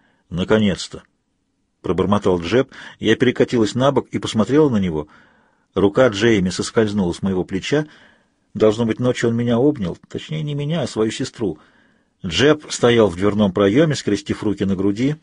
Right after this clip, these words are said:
"Доброе утро", сказал он. "Выспалась?" Я потянулась, решила, что чувствую себя достаточно отдохнувшей, и кивнула. "Ой, только давай не будем снова играть в молчанку", заявил он, хмурясь. "Извините", пробормотала я.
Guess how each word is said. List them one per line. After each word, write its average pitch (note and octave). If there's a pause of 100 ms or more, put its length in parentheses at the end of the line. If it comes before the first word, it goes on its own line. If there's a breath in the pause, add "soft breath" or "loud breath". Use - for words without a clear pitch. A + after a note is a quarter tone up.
(140)
"Доброе A#2+
утро", G#2
сказал F2+
он. F2 (100)
"Выспалась?" D3 (1000)
Я B2
потянулась, B2 (420)
решила, A2+
что G2+
чувствую -
себя F2+
достаточно G2
отдохнувшей, A2+
и -
кивнула. F2+ (1080 loud breath)
"Ой, F#2+
только G2
давай D#3
не B2+
будем G2
снова A#2+
играть G2+
в G2+
молчанку", F2+ (260)
заявил G2+
он, F2
хмурясь. F2+ (300)
"Извините", A2+ (480)
пробормотала A2
я. A2+